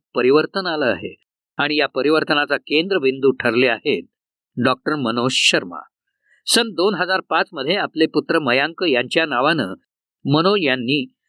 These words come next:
मयांक ॲक्वाकल्चर प्रायव्हेट लिमिटेड या कंपनीची स्थापना केली. प्रारंभी या कंपनीचे चार पॉन्ड्स होते.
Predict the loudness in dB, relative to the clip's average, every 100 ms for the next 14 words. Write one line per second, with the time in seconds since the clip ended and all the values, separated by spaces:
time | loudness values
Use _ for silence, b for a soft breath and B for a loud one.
0 | _ -2 0 0 -2 -6 -12 -6 -6 -2
1 | -2 0 -4 0 0 2 0 0 -2 -4
2 | 0 2 2 0 -4 -2 -2 0 -2 -2
3 | -4 -6 -4 -2 -2 -2 -4 -6 -14 _
4 | _ _ _ -2 0 -2 -2 -2 -2 -12
5 | _ _ -2 -2 -4 -6 -2 -2 0 -2
6 | -4 _ _ _ -2 0 -2 -6 -4 -4
7 | -2 -8 -8 -12 -14